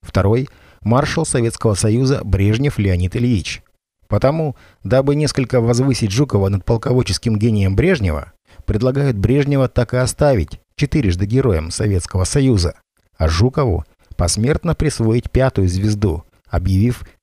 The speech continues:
героем пятикратным. Этого, понятно, мало.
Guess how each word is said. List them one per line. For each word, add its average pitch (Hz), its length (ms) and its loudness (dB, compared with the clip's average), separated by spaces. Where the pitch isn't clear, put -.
героем 85 600 0
пятикратным. 104 760 -4
Этого, 107 640 0
понятно, 123 480 0
мало. 92 380 0